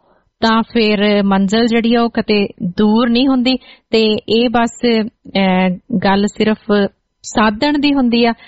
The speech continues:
ਸੋ ਸਾਧਨਾ ਜਿਹੜੀ ਆ ਜ਼ਿੰਦਗੀ ਦੇ ਵਿੱਚ ਬਹੁਤ ਜ਼ਰੂਰੀ ਆ। ਸੋ ਉਸ ਸਾਧਨਾ ਦੇ ਨਾਲ, ਉਸ ਸਿਰੜ ਦੇ ਨਾਲ, ਉਸ ਸਖਤ ਮਿਹਨਤ ਦੇ ਨਾਲ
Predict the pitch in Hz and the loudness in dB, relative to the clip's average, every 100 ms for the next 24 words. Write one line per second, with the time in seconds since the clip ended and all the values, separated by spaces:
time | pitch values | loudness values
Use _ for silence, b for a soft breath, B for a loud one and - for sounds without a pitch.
0 | B - - 226 208 - 220 247 294 320 | B -8 -2 0 0 0 0 0 0 0
1 | 285 269 277 262 233 202 208 214 214 208 | 0 0 0 0 0 0 -2 0 0 -2
2 | 226 196 196 202 196 214 180 196 190 190 | -2 0 0 0 0 -2 0 0 0 2
3 | 233 247 - B B - 254 233 220 233 | 2 0 -4 B B -4 -2 0 0 0
4 | 262 - 269 - 214 208 233 269 262 247 | 0 -2 -6 -2 -2 0 0 0 0 0
5 | 220 214 214 - 208 214 226 - 214 214 | 0 0 0 0 0 0 -4 -2 -2 0
6 | 226 226 233 214 196 - 196 202 - 208 | 0 0 0 0 0 0 -2 -2 -2 -2
7 | 226 220 202 202 254 254 233 226 202 190 | -2 -2 0 2 0 0 -2 0 2 2
8 | 202 | 2